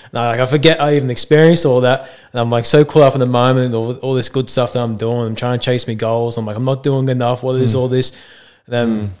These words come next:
Speaker 1: luckily enough, my partner's like, "Just chill out. <laughs>
Speaker 2: Mm.
Speaker 1: Like,
Speaker 2: Yeah.
Speaker 1: you've, you're doing enough. Trust
Speaker 2: Yeah.
Speaker 1: me." And I'm like, "Yeah, you're right."
Speaker 2: I think that's, you hit a good point then. It's, it's not so much comparing yourself to someone else. It's almost comparing yourself to what you were.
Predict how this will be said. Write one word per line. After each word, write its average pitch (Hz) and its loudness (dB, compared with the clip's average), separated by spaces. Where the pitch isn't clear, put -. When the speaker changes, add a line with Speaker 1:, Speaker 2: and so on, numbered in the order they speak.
Speaker 1:
luckily 139 0
enough, 123 -2
my 117 -4
partner's 127 -2
like, 110 -10
"Just - -12
chill 131 -4
out. 131 -2
<laughs> 202 4
Speaker 2:
Mm. 208 0
Speaker 1:
Like, 160 2
Speaker 2:
Yeah. 113 6
Speaker 1:
you've, 127 -2
you're 139 2
doing 147 6
enough. 139 2
Trust 135 2
Speaker 2:
Yeah. 113 6
Speaker 1:
me." 113 2
And 110 -2
I'm 110 -2
like, 104 -4
"Yeah, 113 -4
you're 104 -6
right." 110 -2
Speaker 2:
I - -4
think 151 -2
that's, 135 2
you 127 0
hit 131 2
a 135 0
good 110 -2
point 113 -2
then. 98 -4
It's, - -4
it's - -6
not 127 -6
so 127 -2
much 117 -6
comparing 104 -2
yourself 98 -2
to - -8
someone 92 -2
else. 113 -4
It's - -8
almost 101 -6
comparing 104 -4
yourself 95 -2
to 107 -10
what 92 -6
you 95 -6
were. 104 -2